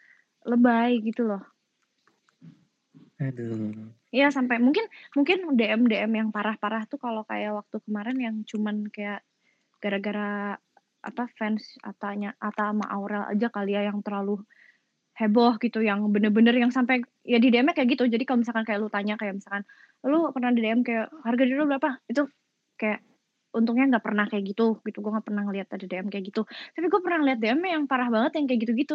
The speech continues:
Speaker 1: "Dasar benih-benih pelakor lu ya. Lu kan cuman," wah gila ada yang sampai ngomong kayak, "Lu tuh cuman
Speaker 2: <laughs>
Speaker 1: babu,"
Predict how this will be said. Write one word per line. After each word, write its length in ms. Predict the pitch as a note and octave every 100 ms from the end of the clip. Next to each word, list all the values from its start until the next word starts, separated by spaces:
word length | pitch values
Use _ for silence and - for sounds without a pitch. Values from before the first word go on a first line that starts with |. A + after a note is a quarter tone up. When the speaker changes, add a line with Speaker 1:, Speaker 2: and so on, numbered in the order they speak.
| C4+ B3
Speaker 1:
"Dasar 320 | D4+ D#4+ D4
benih-benih 480 | C4+ C#4+ C4+ C#4 F4
pelakor 400 | E4 - F4 E4
lu 160 | E4
ya. 160 | D#4+ D#4+ - - - E4+
Lu 80 | F#4+
kan 160 | G#4+
cuman," 240 | F#4 D#4+ E4
wah 160 | C#4+ C4
gila 240 | A3+ A#3
ada 160 | A3 G#3+
yang 160 | A3 -
sampai 160 | A3+ A3+
ngomong 160 | A3+ A#3
kayak, 80 | A#3
"Lu 80 | E4+
tuh 160 | G#4 -
cuman 240 | F4 E4 C#4
Speaker 2:
<laughs> 20 |
Speaker 1:
babu," 480 | E4+ F4+ C#4+ F4